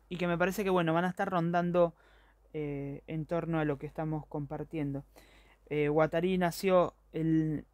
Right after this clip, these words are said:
justo el día de mi, mismo día de cumpleaños, eh, el treinta de marzo, pero, eh,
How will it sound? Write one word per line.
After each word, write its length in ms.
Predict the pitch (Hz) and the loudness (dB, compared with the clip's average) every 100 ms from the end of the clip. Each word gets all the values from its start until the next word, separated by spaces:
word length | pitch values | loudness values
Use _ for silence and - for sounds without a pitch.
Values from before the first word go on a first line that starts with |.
| _ _ _ _ _ - | _ _ _ _ _ -20
justo 360 | - 196 - 180 | -6 -6 -2 0
el 120 | 175 | 4
día 160 | 190 | 6
de 80 | 170 | 6
mi, 240 | 175 175 - | 4 0 -4
mismo 640 | - 147 160 180 190 180 175 | -10 -8 -2 0 2 2 2
día 240 | 196 196 | 4 4
de 80 | 165 | 4
cumpleaños, 680 | 160 165 214 214 180 185 202 _ _ - | 4 2 6 6 4 0 -4 _ _ -10
eh, 540 | 147 143 143 139 147 _ _ - | -8 -6 -6 -8 -12 _ _ -10
el 140 | 135 | -8
treinta 360 | 131 160 165 165 | -2 -2 0 0
de 100 | 180 | 4
marzo, 500 | 220 208 - 233 220 | 4 2 0 -2 0
pero, 440 | 180 185 226 247 - _ _ _ _ _ _ _ _ | -2 2 4 4 -2 _ _ _ _ _ _ _ _
eh, 540 | 160 147 139 135 135 | -6 -4 -2 -4 -8